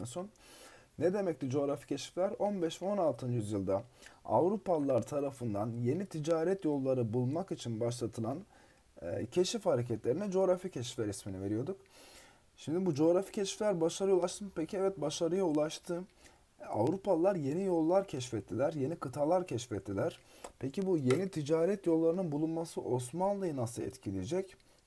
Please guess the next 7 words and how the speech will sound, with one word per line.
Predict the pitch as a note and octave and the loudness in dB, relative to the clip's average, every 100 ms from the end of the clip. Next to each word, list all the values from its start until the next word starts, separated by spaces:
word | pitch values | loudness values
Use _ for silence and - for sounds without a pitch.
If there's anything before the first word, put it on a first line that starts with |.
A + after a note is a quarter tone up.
| _ | _
Tabii | - F#3 | -8 -8
ki | - | -6
kötü | - D#3 F3+ | -6 0 0
etkileyecek, | F3 D#3 C3+ E3+ - | 0 -4 -2 -4 -4
çünkü | F#3 F3+ - - | -8 -6 -8 -2
o | D#3 F3+ | 2 6
dönemde | E3+ D3+ A#2 A2+ | 4 4 0 0